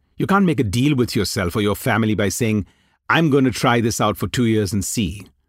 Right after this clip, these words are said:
That mindset is a complete recipe for failure. Nor does age have much bearing on the success or failure of most entrepreneurial endeavors. People ask me,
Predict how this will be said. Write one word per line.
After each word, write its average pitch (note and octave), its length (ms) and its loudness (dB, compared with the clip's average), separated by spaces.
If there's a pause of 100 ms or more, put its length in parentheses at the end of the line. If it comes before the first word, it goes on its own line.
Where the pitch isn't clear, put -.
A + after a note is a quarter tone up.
(300)
That D3 260 0
mindset B2+ 640 0
is A2 160 -2
a G#2+ 80 -2 (100)
complete G#2+ 580 -4 (100)
recipe G2 440 -4
for B2 160 -6
failure. F#2 420 -4 (920)
Nor F#3 240 4
does A#3+ 180 2
age C3+ 320 2
have F#2 140 -2
much G2 300 -2
bearing G#2+ 320 0
on G2+ 80 -2
the F#2+ 80 -2
success - 520 -4
or G2 100 -2
failure G#2 420 0
of F2+ 80 -2
most G2+ 360 -2
entrepreneurial G#2+ 580 -2
endeavors. A#2+ 640 -2 (400)
People G3+ 260 4
ask E3 260 2
me, D#3 220 0